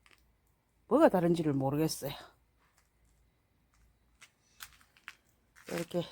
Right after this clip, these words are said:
저희 집 제가 쓰는 마사토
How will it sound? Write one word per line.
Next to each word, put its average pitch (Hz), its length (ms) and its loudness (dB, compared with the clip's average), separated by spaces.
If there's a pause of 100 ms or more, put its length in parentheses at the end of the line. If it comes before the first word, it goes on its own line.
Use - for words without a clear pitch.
(140)
저희 185 280 0
집 175 240 -4 (1040)
제가 185 280 2
쓰는 180 500 4
마사토 175 580 0